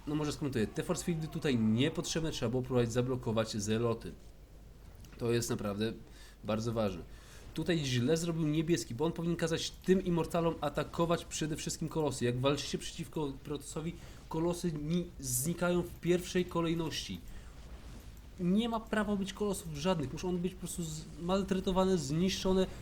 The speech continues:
przerobione na miazgę, nie ma ich. Potem zajmujecie się resztą.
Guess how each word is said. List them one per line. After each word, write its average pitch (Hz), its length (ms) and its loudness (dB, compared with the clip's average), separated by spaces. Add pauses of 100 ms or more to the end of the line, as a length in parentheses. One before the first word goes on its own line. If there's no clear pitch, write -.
(140)
przerobione 165 460 2
na 151 300 4
miazgę, 185 320 4 (400)
nie 185 140 6
ma 147 100 4
ich. - 260 -6 (280)
Potem 180 220 2
zajmujecie 156 420 0
się 143 280 4
resztą. 131 340 0